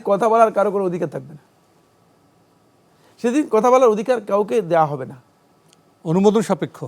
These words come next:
Speaker 1: একমাত্র যাকে আল্লাহ রাব্বুল আলামিন ইল্লা মান আযিনা লাহু রহমান,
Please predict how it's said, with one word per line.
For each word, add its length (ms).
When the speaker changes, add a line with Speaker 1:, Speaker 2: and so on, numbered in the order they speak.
Speaker 1:
একমাত্র 840
যাকে 240
আল্লাহ 200
রাব্বুল 200
আলামিন 280
ইল্লা 340
মান 180
আযিনা 300
লাহু 180
রহমান, 440